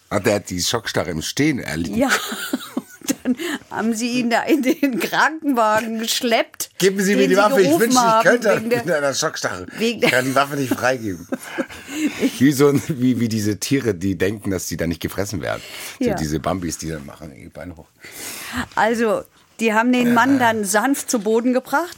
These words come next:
Speaker 2: den
Speaker 1: Was?
Speaker 2: Krankenwagen gerufen, ihn hochgehoben und in diesen Krankenwagen gebracht.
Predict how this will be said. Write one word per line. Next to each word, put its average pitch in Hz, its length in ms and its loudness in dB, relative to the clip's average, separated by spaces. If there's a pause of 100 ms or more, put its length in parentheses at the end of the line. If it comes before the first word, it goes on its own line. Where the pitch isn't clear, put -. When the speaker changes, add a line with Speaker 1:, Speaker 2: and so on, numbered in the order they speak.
(100)
Speaker 2:
den 180 100 -2
Speaker 1:
Was? 175 260 -8
Speaker 2:
Krankenwagen 262 640 2
gerufen, 285 560 2
ihn 226 300 0
hochgehoben 240 1300 2
und 214 220 -2
in 208 120 0
diesen 196 320 -2
Krankenwagen 180 800 0
gebracht. - 520 -2